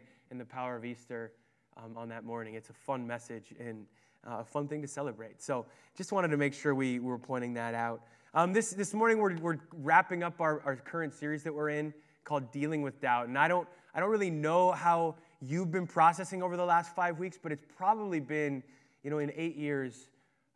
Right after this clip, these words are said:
um, probably one of my, like, top five series that I've been, ever been a part of. And part of it is because we've gotten to hear from everybody on our teaching team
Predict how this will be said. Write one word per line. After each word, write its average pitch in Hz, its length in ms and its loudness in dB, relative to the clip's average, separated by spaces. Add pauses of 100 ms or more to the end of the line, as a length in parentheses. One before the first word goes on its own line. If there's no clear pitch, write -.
um, 123 380 -10
probably 226 240 -2
one 185 140 0
of 139 100 0
my, 131 380 2
like, 127 180 -6
top 147 320 -4
five 135 340 0
series 127 400 -6
that 127 80 -8
I've 117 220 -6
been, 120 180 -6
ever 131 220 -6
been 120 160 -6
a 113 80 -8
part 123 260 -4
of. 117 140 -6
And 113 140 -10
part 208 200 -2
of 165 60 -4
it 147 80 -4
is 135 80 -8
because 139 400 -8 (300)
we've 147 80 -12
gotten 175 220 -6
to 127 60 -14
hear 156 160 -4
from 143 280 -8
everybody 127 360 -6
on 120 100 -6
our 110 100 -8
teaching 123 340 -14
team 139 320 -8